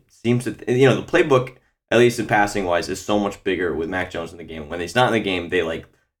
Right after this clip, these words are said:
are forced to use their best player, Ramondre Stevenson. So, yeah, I think that's gonna happen. So,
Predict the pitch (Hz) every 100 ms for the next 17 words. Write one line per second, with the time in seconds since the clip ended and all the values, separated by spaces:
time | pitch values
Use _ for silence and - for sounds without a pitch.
0 | - 113 - 131 127 127 113 104 104 101
1 | 101 78 101 101 101 - 104 90 87 90
2 | 92 87 87 95 104 85 - 82 - 117
3 | 127 80 98 107 113 110 - 92 87 95
4 | - 76 - 90 85 80